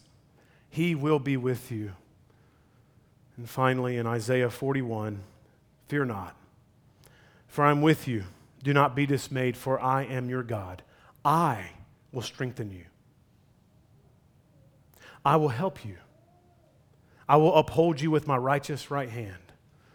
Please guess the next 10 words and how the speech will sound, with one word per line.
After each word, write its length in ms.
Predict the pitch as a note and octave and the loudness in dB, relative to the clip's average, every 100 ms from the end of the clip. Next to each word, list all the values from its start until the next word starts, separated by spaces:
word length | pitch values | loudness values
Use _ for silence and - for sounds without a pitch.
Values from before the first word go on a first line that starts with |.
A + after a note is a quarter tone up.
| - | -20
Stop 380 | - - F#3 - | -12 -4 -2 -2
trying 180 | F#3+ F#3+ | -4 -2
to 80 | D3+ | -2
prop 400 | - D3 D3+ D3+ | 2 4 4 2
yourself 460 | C#3 - D3 - | -6 -2 -2 -2
up 240 | B2 A#2+ A#2+ | -6 -6 -8
against 320 | A#2 A#2+ - | -10 -10 -10
your 100 | A#2 | -8
own 160 | C3+ | -6
strength, 600 | C#3 - - B2 B2 A#2+ | -8 -12 -10 -6 -6 -8